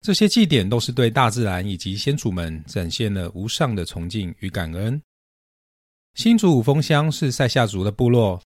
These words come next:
对于赛夏族而言，最重要的祭典莫过于矮灵祭了。矮灵祭的赛夏族语念作巴什达艾。日治时期之前呢，矮灵祭是在每年稻米逐渐成熟的时候举行的，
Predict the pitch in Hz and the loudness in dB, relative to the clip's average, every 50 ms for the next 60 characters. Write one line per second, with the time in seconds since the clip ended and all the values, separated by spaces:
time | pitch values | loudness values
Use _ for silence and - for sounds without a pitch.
0 | _ _ _ _ _ _ _ _ _ _ _ _ _ _ _ _ _ - 233 202 | _ _ _ _ _ _ _ _ _ _ _ _ _ _ _ _ _ 4 6 6
1 | 180 156 208 190 - 214 185 156 - 135 117 120 131 143 127 117 107 104 123 131 | 6 6 6 4 6 6 4 4 4 2 2 2 4 4 2 2 2 0 -2 -4
2 | - - _ - 220 190 147 - 170 156 156 143 120 110 104 - 135 120 104 113 | -6 -10 _ 0 2 2 4 4 4 4 4 4 2 2 0 0 -2 -2 0 0
3 | 101 87 82 85 92 120 127 113 104 - 110 107 98 85 85 80 82 - 123 - | 0 -2 -2 -4 -6 -4 -4 -2 -2 -2 -2 -2 -2 -4 -4 -6 -6 -6 -6 -6
4 | 113 104 90 80 78 82 - _ _ _ _ _ _ _ _ _ _ _ _ _ | -4 -4 -4 -4 -6 -8 -12 _ _ _ _ _ _ _ _ _ _ _ _ _
5 | _ _ _ - 139 135 143 160 175 - 226 185 165 147 - 208 196 160 - 196 | _ _ _ -2 0 4 4 4 4 4 4 4 4 4 6 6 4 6 6 4
6 | 165 131 - 127 143 170 147 113 101 117 113 110 104 120 110 101 92 85 85 82 | 4 4 4 2 2 2 2 0 0 0 0 2 2 2 2 2 0 -2 -4 -8
7 | - _ _ _ _ _ - 117 110 - - - 110 107 117 139 147 135 113 90 | -12 _ _ _ _ _ -2 -2 -2 -2 -4 -4 -2 -2 0 2 2 2 0 -2
8 | 82 - - _ _ _ _ _ _ _ _ _ _ _ _ _ _ _ _ _ | -4 -8 -14 _ _ _ _ _ _ _ _ _ _ _ _ _ _ _ _ _
9 | 220 214 202 226 196 - - 165 - - 143 143 175 175 - - 117 107 120 131 | 0 2 4 4 2 4 2 0 0 0 0 0 0 0 0 0 0 2 4 4
10 | 135 143 156 160 - _ _ _ - 101 98 104 104 117 - - 170 139 113 92 | 4 4 2 0 -4 _ _ _ -8 -4 -2 0 0 0 2 2 0 0 0 -2
11 | 87 - - - 135 113 135 123 113 110 104 95 92 95 98 104 - 170 147 123 | -6 -8 -4 -4 -2 0 2 0 2 0 -2 -2 -2 -2 -4 -2 0 2 2 2
12 | 107 92 87 - 95 104 120 143 123 113 - 107 101 - - 95 95 95 104 98 | 2 -2 -4 -4 -6 -2 -2 -2 -2 -2 -2 -4 -4 -2 -2 -4 -2 -4 -4 -4
13 | - - 92 85 156 131 101 - - 78 80 - - 82 82 95 95 87 | -4 -4 -2 -2 -2 -2 -2 -4 -10 -10 -10 -10 -8 -8 -8 -8 -8 -10